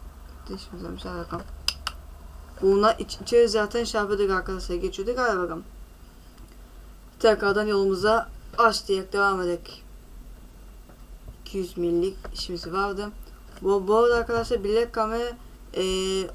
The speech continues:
ortaya koydum ki biliyorsunuz arkadaşlar daha önce kamera, yani daha önce ben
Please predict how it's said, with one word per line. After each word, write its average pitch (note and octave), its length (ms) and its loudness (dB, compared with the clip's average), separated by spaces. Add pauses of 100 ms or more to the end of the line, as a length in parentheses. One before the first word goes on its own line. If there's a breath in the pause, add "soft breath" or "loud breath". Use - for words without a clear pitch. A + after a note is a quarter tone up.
(160)
ortaya A3 480 0
koydum A#3 400 0
ki A#3 140 -4
biliyorsunuz A#3+ 400 0
arkadaşlar A3+ 480 -2
daha A3 180 2
önce A#3 280 -2
kamera, A3 320 0
yani G3 400 0
daha G3 180 4
önce G#3 240 -2
ben A3+ 220 -2